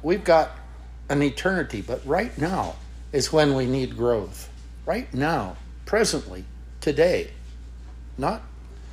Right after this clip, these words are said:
not just tomorrow. We need it then too, but that spiritual growth, I, I prayed for that when I first came here.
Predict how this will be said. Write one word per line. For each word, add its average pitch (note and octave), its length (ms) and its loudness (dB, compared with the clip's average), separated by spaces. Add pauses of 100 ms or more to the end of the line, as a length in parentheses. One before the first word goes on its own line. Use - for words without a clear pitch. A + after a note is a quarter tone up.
(1000)
not F3 240 0
just F#3 280 4
tomorrow. C#3+ 420 4
We D3 160 4
need E3 180 4
it D3 140 0
then D3 280 6
too, F3 280 2
but A2+ 220 -6 (840)
that D#3+ 180 0
spiritual G#3 500 0
growth, B2+ 520 2 (480)
I, F3+ 160 0 (100)
I F#3+ 120 2
prayed G3 360 0
for D3 200 -4
that C#3 320 -2
when C#3+ 120 -2
I A#2+ 80 -2
first - 340 -4 (120)
came C3+ 220 -2
here. F#2 240 -12